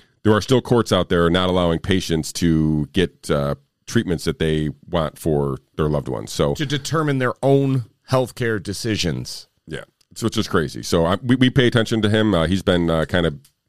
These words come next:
Speaker 1: that, that lawyer, uh, Mister Larigo here. He's been kinda wor-, doing, uh, a lot of work, uh, around the country with, uh, ivermectin in hospitals. So, all right, let's talk about,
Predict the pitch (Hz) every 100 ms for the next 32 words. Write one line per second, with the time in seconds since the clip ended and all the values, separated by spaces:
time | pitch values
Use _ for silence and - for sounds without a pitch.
0 | _ _ - 78 78 78 85 85 82 73
1 | 69 73 - 80 80 80 80 78 78 76
2 | 73 78 78 80 76 76 - 87 80 76
3 | 73 73 69 - - - - 90 92 82
4 | 90 80 - 78 73 82 80 76 85 76
5 | 78 71 76 67 73 67 78 82 78 -
6 | 67 65 73 69 55 50 - 82 76 _
7 | _ _ _ _ _ _ _ _ - -
8 | - - - - - - _ _ _ 120
9 | 92 67 - _ _ _ _ _ _ _
10 | _ 120 - 139 127 117 113 110